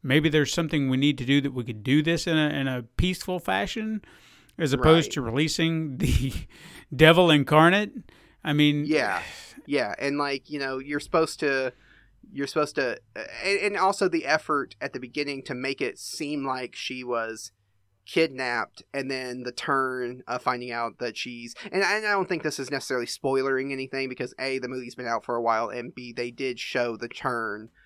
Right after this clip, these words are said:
Speaker 2: from, uh, being kidnapped to being a bad guy, uh, in the trailer. So,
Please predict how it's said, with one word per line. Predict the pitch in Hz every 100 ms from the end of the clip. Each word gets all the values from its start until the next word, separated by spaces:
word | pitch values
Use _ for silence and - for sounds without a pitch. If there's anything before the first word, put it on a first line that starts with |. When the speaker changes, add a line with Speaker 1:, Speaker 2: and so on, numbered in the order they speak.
| _ _
Speaker 2:
from, | - 127 113 110 110 113 _ _ _ _ _ _
uh, | 120 113 107 107
being | 107 131 120
kidnapped | - 123 117 110 -
to | -
being | 120 120 110 110 110 -
a | 110
bad | 117 113
guy, | 113 110 110 117 _ _ _ -
uh, | 113 107 107 - _ _
in | 160 156
the | 131
trailer. | 139 113 104 110
So, | - 135 117 113